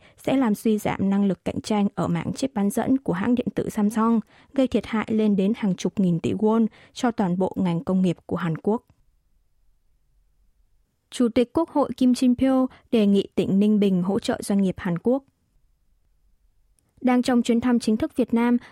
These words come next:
Chủ tịch Quốc hội Hàn Quốc Kim Jin Pyo sáng ngày mười lăm tháng một đã có cuộc gặp với Bí thư Tỉnh ủy Ninh Bình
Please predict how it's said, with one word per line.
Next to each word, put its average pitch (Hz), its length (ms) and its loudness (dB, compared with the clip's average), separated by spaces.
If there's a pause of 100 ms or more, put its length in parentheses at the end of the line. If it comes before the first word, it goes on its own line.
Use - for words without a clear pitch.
Chủ 214 140 0
tịch 208 220 0
Quốc 302 140 -2
hội 240 200 0
Hàn 214 180 -2
Quốc 269 260 -2
Kim 226 140 2
Jin 220 200 0
Pyo 233 320 0 (200)
sáng 220 260 0
ngày 254 160 2
mười 190 140 2
lăm 196 200 0
tháng 196 220 0
một 214 180 0 (240)
đã 226 140 -2
có 214 160 -2
cuộc 240 240 -4
gặp 190 160 -2 (100)
với 196 120 2
Bí 202 140 0
thư 233 300 0
Tỉnh - 220 -2
ủy 165 200 -2
Ninh 208 260 2
Bình 190 280 2